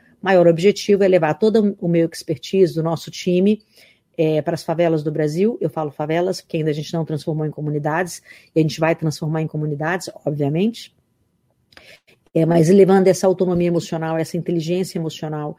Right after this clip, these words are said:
essa saúde mental, pra que todas as pessoas tenham a mesma capacidade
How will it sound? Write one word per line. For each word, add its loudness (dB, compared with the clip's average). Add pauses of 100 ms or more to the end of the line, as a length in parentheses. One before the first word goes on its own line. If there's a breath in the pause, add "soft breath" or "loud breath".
(260 soft breath)
essa -10
saúde 2
mental, 0 (280 soft breath)
pra -4
que -2 (120)
todas 4
as -4
pessoas 0
tenham -4
a -4
mesma 2
capacidade -2